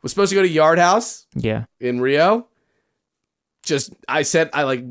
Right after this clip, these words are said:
Speaker 1: five minutes before, I was like, "Hey, I'm five minutes out." Then, like, at six twenty, I was like, 'cause we're supposed to meet at six.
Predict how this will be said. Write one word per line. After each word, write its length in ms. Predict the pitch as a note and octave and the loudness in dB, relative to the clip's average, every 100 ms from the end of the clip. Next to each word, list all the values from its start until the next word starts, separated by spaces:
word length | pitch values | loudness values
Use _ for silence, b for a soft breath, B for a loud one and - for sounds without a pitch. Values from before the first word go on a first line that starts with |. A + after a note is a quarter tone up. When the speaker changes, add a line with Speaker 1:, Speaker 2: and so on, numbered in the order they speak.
| - | -6
Speaker 1:
five 220 | F3 F3+ G3+ | 0 2 2
minutes 160 | F#3+ | 0
before, 120 | F#3+ C#3+ | 0 0
I 20 | |
was 100 | C#3 | 0
like, 80 | C#3 | 2
"Hey, 200 | D3+ D3+ | 2 2
I'm 160 | C#3 | 0
five 200 | D#3 D3 | 0 0
minutes 200 | C#3+ C#3 | 0 0
out." 380 | D#3+ D#3+ D#3+ - _ _ _ _ _ _ _ _ _ _ | 2 2 2 -2 _ _ _ _ _ _ _ _ _ _
Then, 200 | C3+ C#3+ C#3 | -6 -4 -2
like, 260 | C3 - - | -4 -6 -8
at 300 | C3 - - | -8 -8 -8
six 180 | E3 - | -8 -6
twenty, 320 | D#3 D3+ D3 | -4 -2 0
I 60 | |
was 140 | C#3 B2+ | 0 0
like, 200 | B2+ A#2 | -2 -2
'cause 80 | C#3 | -6
we're 40 | |
supposed 160 | C3 C#3+ | -6 -4
to 60 | |
meet 60 | C3+ | -4
at 80 | A#2+ | -4
six. 320 | A2+ G#2 | -4 -6